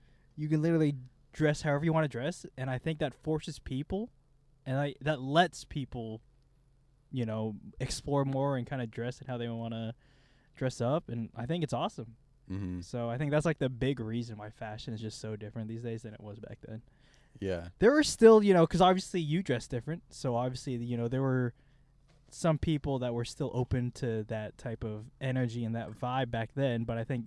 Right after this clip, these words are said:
Speaker 1: way, now it's just way more of the norm.
Speaker 2: I think that, well, I mean,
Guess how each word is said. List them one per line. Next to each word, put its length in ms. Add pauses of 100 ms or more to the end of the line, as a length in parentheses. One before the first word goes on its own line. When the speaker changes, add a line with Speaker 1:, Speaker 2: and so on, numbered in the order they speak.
Speaker 1:
way, 320 (100)
now 340
it's 120
just 180
way 520
more 180
of 80
the 100
norm. 340 (1900)
Speaker 2:
I 100
think 360
that, 260 (320)
well, 240
I 80
mean, 320